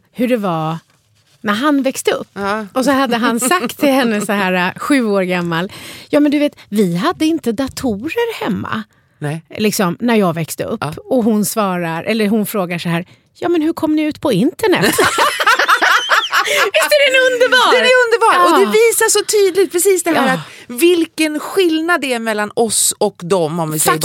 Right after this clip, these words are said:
Speaker 1: Faktiskt.
Speaker 2: För de har ju ingen aning om
Speaker 1: Nej.
Speaker 2: att det här var så vi hade det förut.
Speaker 1: Ja.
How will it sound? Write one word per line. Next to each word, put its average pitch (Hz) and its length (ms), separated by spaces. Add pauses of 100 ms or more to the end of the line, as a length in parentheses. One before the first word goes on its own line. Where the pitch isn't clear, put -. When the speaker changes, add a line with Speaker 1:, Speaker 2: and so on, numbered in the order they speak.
Speaker 1:
Faktiskt. - 280
Speaker 2:
För 427 220
de 302 100
har 233 80
ju 349 80
ingen 381 180
aning 339 360
om 330 60
Speaker 1:
Nej. 208 320
Speaker 2:
att 196 100 (260)
det 185 80
här 202 260
var 196 140
så 185 220
vi 165 80
hade 175 260
det 151 100
förut. 185 480
Speaker 1:
Ja. 208 300